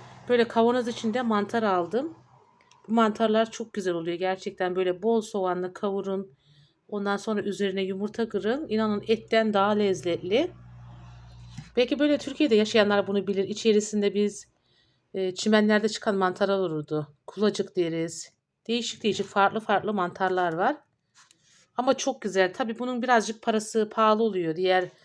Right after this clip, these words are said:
taze mantara göre ama her gün yemiyorsunuz. Bence değer yani. Aldi'den alabilirsiniz. Üç euroya mı öyle bir şeye bu kavanoz. Çok da güzel. Eşimle biz bunu yapacağız böyle.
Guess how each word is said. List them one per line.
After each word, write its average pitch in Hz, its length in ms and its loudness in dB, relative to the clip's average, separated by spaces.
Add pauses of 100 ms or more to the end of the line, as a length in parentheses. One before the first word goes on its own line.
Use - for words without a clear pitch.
(180)
taze 214 340 2
mantara 196 400 -2
göre 214 240 0
ama 214 320 -2 (800)
her 233 200 2
gün 220 160 -2
yemiyorsunuz. 196 640 -4
Bence 196 300 0
değer 180 260 0
yani. 143 420 -6 (380)
Aldi'den 196 460 -2
alabilirsiniz. 180 960 -8 (720)
Üç - 180 -8
euroya 196 320 2
mı 196 120 0
öyle 196 220 2
bir 190 40 -8
şeye 190 280 -4
bu 196 100 -10
kavanoz. 214 560 -4
Çok - 280 -8
da 269 60 -4
güzel. 214 420 -2 (1080)
Eşimle 214 380 -2
biz 190 200 -8
bunu 196 100 -4
yapacağız 196 540 -2
böyle. 170 360 -2